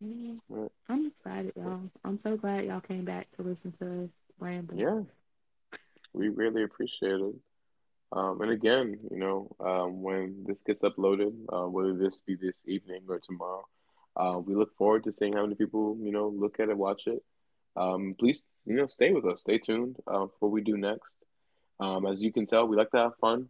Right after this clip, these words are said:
Speaker 2: Um, this is one of the reasons why we, I really enjoyed, um, conversations with Ariana, 'cause they go from point A to point A, B, C, D, E, F, G, all the way to Z. before we get back to our
Speaker 1: Don't
Speaker 2: original.
Speaker 1: call me out at my inability to pay
Speaker 2: I,
Speaker 1: attention.
Speaker 2: I,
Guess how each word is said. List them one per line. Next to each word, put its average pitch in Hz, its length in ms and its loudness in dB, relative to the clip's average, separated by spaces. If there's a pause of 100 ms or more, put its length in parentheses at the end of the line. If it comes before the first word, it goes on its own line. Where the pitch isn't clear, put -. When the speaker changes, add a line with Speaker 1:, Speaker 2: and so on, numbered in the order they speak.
(140)
Speaker 2:
Um, 92 260 4
this 101 60 0
is 104 60 0
one 104 120 4
of 101 60 2
the 107 60 4
reasons 101 200 -2
why 98 280 6
we, 95 200 0
I 104 80 -2
really 98 260 0
enjoyed, 92 520 0 (160)
um, 92 220 -8 (100)
conversations 95 320 -2
with 92 80 -2
Ariana, 92 460 0
'cause 101 120 -8
they 101 80 4
go 101 180 4
from 90 320 -4 (440)
point 98 220 4
A 104 240 8
to 95 140 4 (120)
point 98 340 -2
A, 104 80 0
B, 98 280 0
C, 92 380 -4
D, 92 480 0
E, 92 40 2
F, 92 180 0
G, 95 260 2
all 92 100 2
the 98 140 6
way 92 120 2
to 87 60 -4
Z. 90 300 -2 (580)
before 107 240 6
we 104 80 8
get 98 220 6
back 101 320 6
to 98 340 6 (140)
our 104 120 10
Speaker 1:
Don't - 120 6
Speaker 2:
original. 220 240 4
Speaker 1:
call 302 260 10
me 285 160 2
out 240 340 12
at 208 180 2
my 214 380 12
inability 226 680 10
to 202 60 2
pay 196 320 4
Speaker 2:
I, 196 60 4
Speaker 1:
attention. 185 560 6 (580)
Speaker 2:
I, 113 640 10